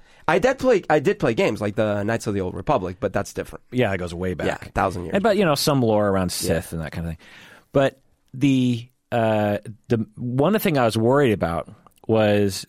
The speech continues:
Speaker 2: that The Mandalorian is marketed towards, uh, people like you who,
Speaker 1: Mm-hmm.
Speaker 2: um,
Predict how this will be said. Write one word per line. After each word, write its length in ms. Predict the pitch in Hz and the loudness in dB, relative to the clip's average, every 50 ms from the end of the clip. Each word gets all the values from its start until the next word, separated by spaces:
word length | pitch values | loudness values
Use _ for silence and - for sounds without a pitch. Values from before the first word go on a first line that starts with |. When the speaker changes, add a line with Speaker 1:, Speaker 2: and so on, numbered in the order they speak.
| _ - | _ -2
Speaker 2:
that 300 | 117 110 104 104 - - | 0 2 2 0 0 0
The 80 | 110 | 0
Mandalorian 760 | 101 110 120 135 127 120 110 113 117 120 120 113 104 98 92 92 | 2 2 2 2 2 2 2 2 2 2 2 2 2 2 0 0
is 220 | 92 87 87 90 | -2 -2 -4 -4
marketed 560 | 95 101 113 123 - - 113 95 92 85 82 | -2 0 0 0 0 0 0 0 -2 -2 -4
towards, 640 | - 92 98 92 90 87 87 82 80 - - - - _ _ _ _ _ _ _ _ - | -6 -4 -4 -2 -2 -2 -4 -6 -6 -10 -14 -14 -18 _ _ _ _ _ _ _ _ -2
uh, 500 | 104 95 92 92 90 90 87 87 85 85 - - _ _ _ | -2 0 0 0 0 0 -2 -2 -4 -4 -8 -12 _ _ _
people 260 | - 143 135 - 117 | -2 -2 0 0 0
like 240 | 104 98 92 - - | 0 0 0 0 0
you 400 | 113 113 101 95 92 87 92 95 | 0 0 2 0 0 -2 -4 -6
who, 140 | - - 101 98 95 95 92 92 92 - _ _ _ _ _ - | -4 0 2 2 2 2 0 -2 -4 -8 _ _ _ _ _ -4
Speaker 1:
Mm-hmm. 40 | 98 | -2
Speaker 2:
um, 420 | 92 90 90 90 87 85 78 - | -2 0 -2 -2 -2 -4 -6 -10